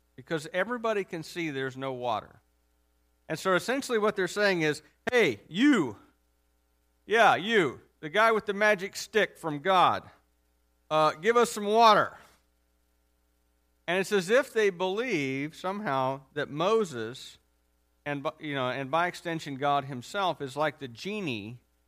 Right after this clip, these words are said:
from Aladdin's lamp. You remember him? You know, he rubs the lamp, you know, and it billows out, right, out of the end of that thing. And he's like,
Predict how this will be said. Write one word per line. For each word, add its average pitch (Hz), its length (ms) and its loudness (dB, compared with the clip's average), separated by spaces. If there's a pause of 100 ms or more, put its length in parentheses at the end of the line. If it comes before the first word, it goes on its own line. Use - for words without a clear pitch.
(160)
from 135 120 -10
Aladdin's 139 540 0
lamp. 127 340 -4
You 127 120 -8
remember 147 300 -4
him? 160 300 -6 (640)
You 127 80 -12
know, 143 220 -4 (640)
he 117 60 -16
rubs 131 300 -6
the 131 80 -6
lamp, 143 360 0 (400)
you 120 880 -12
know, 117 140 -4
and 113 100 -8
it 107 120 -12
billows 135 340 -4
out, 135 240 0
right, 131 360 -2
out 127 160 -4
of 127 60 -6
the 131 140 -6
end 143 120 -6
of 127 80 -6
that - 180 -6
thing. 143 280 -4 (480)
And 139 100 -2
he's 131 140 -6
like, 123 300 0